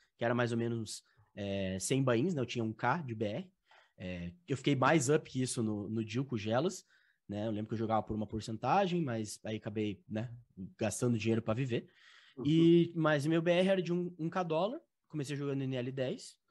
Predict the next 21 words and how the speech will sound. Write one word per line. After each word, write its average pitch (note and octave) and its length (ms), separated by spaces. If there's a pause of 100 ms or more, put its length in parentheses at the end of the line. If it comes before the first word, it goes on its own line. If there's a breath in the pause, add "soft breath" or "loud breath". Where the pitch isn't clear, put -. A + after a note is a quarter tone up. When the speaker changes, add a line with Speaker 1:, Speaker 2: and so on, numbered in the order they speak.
(420 soft breath)
Speaker 1:
e B2 960 (1300)
essa C3+ 200
escalada E3 520
foi D3+ 400 (680)
novembro, F#3 720 (100)
eu B2+ 140
tava B2+ 300
ali, B2 400
acabo, B2 340
acabo B2+ 260
o C3 40
meu B2 100
contrato A#2+ 360
com C3+ 60
o B2 40
Gelas, F3 480 (500 soft breath)
começo B2 340
a - 20
estudar, C3 640
fico C3+ 260
ali B2 400